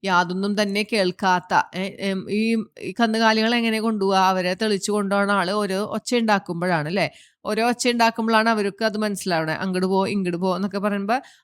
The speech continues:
അതിനു വേണ്ടി ഒച്ച ഉണ്ടാക്കുക ചെയ്യാം. അപ്പൊ അങ്ങനെ നമ്മൾ പറയണതൊന്നും മനസ്സിലാക്കാത്ത, കേട്ടറിയാൻ കഴിവില്ലാത്ത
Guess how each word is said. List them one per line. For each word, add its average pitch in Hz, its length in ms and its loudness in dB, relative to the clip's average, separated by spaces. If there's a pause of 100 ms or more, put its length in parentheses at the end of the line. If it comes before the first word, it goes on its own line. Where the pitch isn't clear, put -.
അതിനു 254 240 0
വേണ്ടി 262 260 4
ഒച്ച 269 240 0
ഉണ്ടാക്കുക 226 380 0
ചെയ്യാം. 170 280 -4 (300)
അപ്പൊ 185 180 -2
അങ്ങനെ 233 420 0 (180)
നമ്മൾ 196 320 0
പറയണതൊന്നും 240 680 2
മനസ്സിലാക്കാത്ത, 220 800 2
കേട്ടറിയാൻ 233 800 0 (100)
കഴിവില്ലാത്ത 214 800 -2